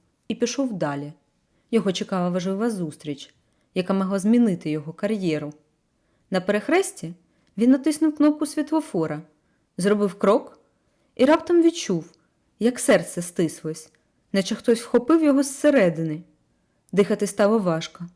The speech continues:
руки затремтіли, і він виронив телефон із рук. Люди озирались, але ніхто не поспішав. Хтось просто знімав відео, хтось обходив стороною. А потім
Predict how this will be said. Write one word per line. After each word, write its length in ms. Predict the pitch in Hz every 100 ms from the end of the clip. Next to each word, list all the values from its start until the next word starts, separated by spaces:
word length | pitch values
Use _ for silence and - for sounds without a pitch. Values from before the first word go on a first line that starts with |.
| _ _ 170
руки 240 | 185 208
затремтіли, 800 | 196 196 247 247 - 170 156 165 - _ _ _
і 120 | 220
він 160 | 220 208
виронив 460 | 202 208 208 202
телефон 480 | - 185 185 180 175 175
із 180 | 185
рук. 340 | 175 160 - _ _ _ _ _ _ -
Люди 280 | 190 175 190
озирались, 640 | 208 240 175 156 156 - _ _ _ _ _
але 180 | 202 214
ніхто 340 | 262 262 240
не 100 | 180
поспішав. 720 | 180 175 - 226 - 151 - _ _ _ _ _
Хтось 220 | 240 247
просто 300 | 208 - 196
знімав 360 | 185 175 165
відео, 440 | 151 185 214 220 220 _ _
хтось 340 | _ - 190 196
обходив 380 | 175 175 170 175
стороною. 600 | - 180 185 170 156 147 _ _ _ _ _ _ -
А 100 | 180
потім 480 | - 330 330 190